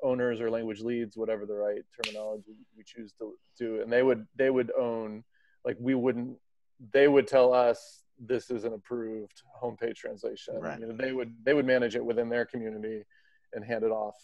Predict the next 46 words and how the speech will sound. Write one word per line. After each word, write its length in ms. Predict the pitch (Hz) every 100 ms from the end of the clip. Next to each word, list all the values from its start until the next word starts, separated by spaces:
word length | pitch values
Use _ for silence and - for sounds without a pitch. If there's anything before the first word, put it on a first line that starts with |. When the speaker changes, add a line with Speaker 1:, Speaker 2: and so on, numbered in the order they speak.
| _ _ _ -
Speaker 1:
I 60 |
think 180 | 131 165
we'll, 260 | 143 135 -
we'll 320 | 143 131 139
evolve 440 | 123 120 113 123 131
to 80 | 143
that, 320 | 135 135 147 - _ _
you 60 | 127
know, 240 | 120 120 -
and 100 | 120
we'll 120 | 117
Speaker 2:
Yeah. 60 |
Speaker 1:
get 120 | 120 -
to 80 |
that. 260 | 135 135 147
Like, 160 | 127 123
Anina 340 | 123 135 123
clearly 360 | - 135 123 120
is 220 | 117 110
the 100 | 110
language 380 | 113 113 113 110
owner, 400 | 117 113 110 110 - _ _ _ -
you 80 |
know, 200 | 120 110
in 60 | 113
her 480 | 123 139 135 127 123 _
community. 500 | 135 127 120 120 117
And 160 | 113 107
so, 200 | - 113
yeah, 240 | 110 107
if 100 | 104
somebody 300 | - 123 113
else, 400 | 110 107 104 - -
you 100 | 123
know, 140 | 104
I'd 120 | 107
check 240 | 101 117 -
with 120 | 104
Anina 320 | 110 131 123
before. 640 | 113 113 - 110 104 104 110
So, 140 | - 143
yeah, 200 | 120 107
I 100 | 120
think 140 | 147
we'll 180 | 143 127
evolve 400 | 104 113 113 110